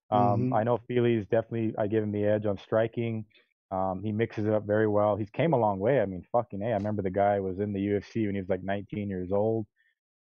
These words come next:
Speaker 1: Um, he
Speaker 2: Yeah.
Speaker 1: trains, you know, with the Uriah Fabers of the world, the T J Dillashaws, the Cody Garbrandt. So he's mixed it up with them guys for ma-, many years. And he's a tough out, man. This is Bryce Mitchell's toughest fight of his career. Um, but we know what Thug Nasty does in there, and he makes it nasty. So,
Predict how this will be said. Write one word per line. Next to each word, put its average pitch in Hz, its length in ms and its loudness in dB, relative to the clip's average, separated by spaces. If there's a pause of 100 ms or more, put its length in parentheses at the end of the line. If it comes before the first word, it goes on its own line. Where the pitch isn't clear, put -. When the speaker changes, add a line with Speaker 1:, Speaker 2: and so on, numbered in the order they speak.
Speaker 1:
Um, 92 380 0
he 101 60 -6
Speaker 2:
Yeah. 107 60 -8
Speaker 1:
trains, 104 380 -2
you 110 240 -6
know, 104 200 0
with 104 180 -4
the 101 80 -4
Uriah 104 540 2
Fabers 110 400 0
of 104 140 -4
the 104 100 -2
world, 110 520 2
the 101 80 -2
T 110 180 -2
J 107 180 2
Dillashaws, 107 840 0
the - 80 -20
Cody 110 260 0
Garbrandt. 107 640 0
So 95 400 -4 (380)
he's 101 160 -8
mixed 113 300 -4
it 113 80 -2
up 113 140 0
with 104 100 -10
them 107 160 -2
guys 107 300 0
for 104 80 -8
ma-, 104 120 -6 (140)
many 117 220 -4
years. 127 400 0 (400)
And 110 160 -2
he's 135 100 -2
a 156 60 -4
tough - 280 0
out, 143 200 0
man. 117 180 -4
This 120 160 -4
is 113 60 -8
Bryce 117 260 0
Mitchell's 117 380 -6
toughest 107 320 -6
fight 107 180 0
of 101 60 -2
his 98 140 -8
career. 113 440 -2 (380)
Um, 104 280 0
but 110 140 0
we 123 140 -2
know 127 200 2
what 127 220 0
Thug 123 220 2
Nasty 120 400 -2
does 113 280 0
in 117 100 -2
there, 120 240 2
and 98 160 -2
he 110 100 -6
makes 110 260 -4
it 101 80 -6
nasty. 101 460 -2
So, 92 340 -4